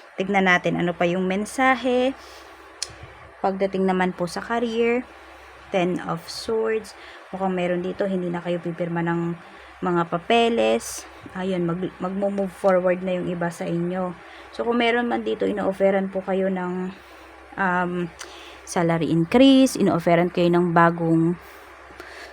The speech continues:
ano to, ng bagong kontrata, hindi na po kayo papayag.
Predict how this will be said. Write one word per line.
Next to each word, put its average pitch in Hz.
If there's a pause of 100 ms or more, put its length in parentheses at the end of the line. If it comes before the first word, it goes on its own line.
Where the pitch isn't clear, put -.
(180)
ano 190
to, 208
ng 180
bagong 175
kontrata, 208
hindi 190
na 175
po 170
kayo 170
papayag. 160